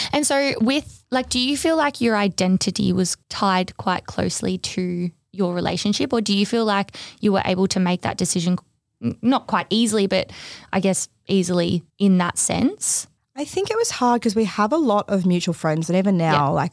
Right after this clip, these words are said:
Speaker 2: our friends are very still closely all tied together.
Speaker 1: Mm.
Speaker 2: Um, but I also trusted the fact that 'cause we had been together for four years, like, his friends were my friends and my friends were his friends, like, if he wanted them. So I didn't feel like if I, when we broke up, I was gonna lose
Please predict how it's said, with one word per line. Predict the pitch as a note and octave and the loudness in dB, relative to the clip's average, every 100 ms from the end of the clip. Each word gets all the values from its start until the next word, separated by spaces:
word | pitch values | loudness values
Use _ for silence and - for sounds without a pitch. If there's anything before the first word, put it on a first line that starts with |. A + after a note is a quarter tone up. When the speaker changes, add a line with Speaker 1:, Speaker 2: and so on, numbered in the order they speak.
| - | -6
Speaker 2:
our | F#3 F3 | -4 -2
friends | - D#3 E3 | -2 -2 -2
are | |
very | D#3+ D3+ C#3+ E3+ | -2 0 0 -2
still | - - C3+ | -6 -4 -4
closely | D#3 - C#3+ - D#3 | -4 -6 -4 -4 -4
all | D3+ | -4
tied | - D3 - | -4 -4 -4
together. | E3 D3+ F3+ G#3 - - | -4 -2 -2 -2 -6 -4
Speaker 1:
Mm. | G3+ G3 F#3+ - | -2 -2 -6 -2
Speaker 2:
Um, | F3+ E3+ F3 | 0 0 0
but | G3 | 0
I | G3 | 0
also | G#3 G3+ A#3+ A#3+ | 2 2 2 0
trusted | A#3+ A#3 A#3+ | 0 -2 -2
the | A#3 | -2
fact | F#3+ E3+ - | -2 -2 0
that | D#3+ D3+ - _ - | 0 0 -4 _ -10
'cause | F#3+ | -4
we | F#3+ | 0
had | E3+ E3+ | 0 2
been | F3 | 2
together | F3+ F3 | 2 0
for | E3 | -2
four | F#3 F#3 F3 | -2 0 2
years, | F3 E3+ - | 2 0 -2
like, | D#3 - _ _ | -4 -6 _ _
his | - G3 | -4 -2
friends | - F#3 F3+ F3+ | 0 0 2 0
were | F3 | 2
my | E3 E3 | 2 0
friends | E3 E3+ F#3 | -2 -2 -2
and | F3 | 0
my | E3 D#3+ | 0 0
friends | D#3+ F3 | -2 -4
were | D#3+ | -2
his | F3 - | -4 -2
friends, | F3+ F3+ | 0 0
like, | F3+ E3+ | -2 -2
if | F3 | -2
he | F3+ | 0
wanted | F3+ F3+ | 0 0
them. | G#3 A3+ A3+ _ _ _ _ _ | 0 -2 -2 _ _ _ _ _
So | - E3+ D#3 D#3 - _ _ | -2 0 0 -4 -10 _ _
I | F3+ G3 | -2 2
didn't | A3 B3 | 2 2
feel | - A3 G#3 | 0 2 4
like | F#3+ F#3 F#3 | 2 0 -2
if | F3+ | -2
I, | - - _ | -4 -8 _
when | F3 | -2
we | F3 | 0
broke | E3 E3 D#3+ | 0 0 0
up, | E3 | 0
I | E3 | -2
was | E3 | 0
gonna | F3+ F3 | 0 0
lose | E3 D#3 D#3 E3+ | 0 -2 -2 -4